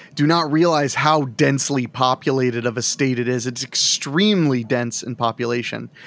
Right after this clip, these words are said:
Um, one, that was my favorite thing about living in New Jersey was there were so many people.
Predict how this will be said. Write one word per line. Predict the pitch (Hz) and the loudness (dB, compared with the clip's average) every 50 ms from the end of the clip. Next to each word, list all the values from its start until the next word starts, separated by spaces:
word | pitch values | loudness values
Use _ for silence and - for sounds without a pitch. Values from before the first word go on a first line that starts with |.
| - 311 311 - - - | -14 -14 -14 -12 -4 0
Um, | 131 143 139 139 139 131 123 113 - - - - _ - - | 2 2 2 2 2 0 -2 -4 -6 -10 -18 -20 _ -4 0
one, | 165 196 208 190 | 2 2 2 4
that | 175 202 233 | 2 2 2
was | 233 196 | 2 2
my | 226 196 | 0 2
favorite | - 190 185 165 165 - | 2 2 2 2 0 0
thing | 185 196 220 | 0 2 2
about | 226 185 139 135 | 2 2 2 2
living | 147 131 143 139 139 | 2 0 0 0 0
in | |
New | 131 135 127 | 0 0 0
Jersey | 117 135 139 135 123 127 131 | 0 0 0 0 0 0 0
was | 127 135 127 | 0 2 2
there | 123 143 | 0 0
were | 135 | 2
so | - - 226 | 2 2 2
many | 208 175 135 | 2 2 0
people. | - - - 277 262 - 135 - - | 0 0 -2 0 0 0 -2 -4 -6